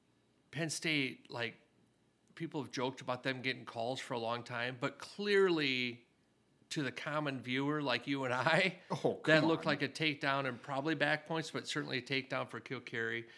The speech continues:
Speaker 1: If you watch, um, uh, Bo Bartlett and Mendez, um, they gave a neutral danger. Um, they awarded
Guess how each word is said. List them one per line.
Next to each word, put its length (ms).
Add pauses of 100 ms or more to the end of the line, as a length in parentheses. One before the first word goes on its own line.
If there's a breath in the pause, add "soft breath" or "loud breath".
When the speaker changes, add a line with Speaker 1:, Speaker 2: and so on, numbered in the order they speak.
(380 loud breath)
Speaker 1:
If 180
you 140
watch, 640
um, 600 (380)
uh, 200
Bo 220
Bartlett 680
and 400
Mendez, 760 (420 loud breath)
um, 540 (420)
they 200
gave 360
a 80
neutral 400
danger. 680 (340)
Um, 640 (100)
they 100
awarded 460